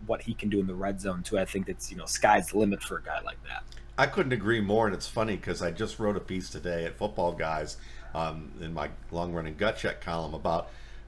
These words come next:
Speaker 2: premium players based on A D P, and maybe guys that you could get as alternatives who either might equal or,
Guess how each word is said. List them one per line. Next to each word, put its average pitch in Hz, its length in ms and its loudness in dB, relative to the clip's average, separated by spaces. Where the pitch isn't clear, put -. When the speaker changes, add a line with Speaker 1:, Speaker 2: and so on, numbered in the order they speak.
Speaker 2:
premium 156 500 2
players 90 760 4
based 95 260 0
on 90 160 0
A 90 140 2
D 85 140 -4
P, 76 360 -6
and 95 160 2
maybe 101 240 2
guys 98 320 4
that 104 160 -4
you 101 140 2
could 87 180 -6
get 101 180 2
as 85 160 2
alternatives 98 840 0
who 95 160 0
either 90 320 2
might 85 380 -2
equal 147 720 0
or, 85 300 0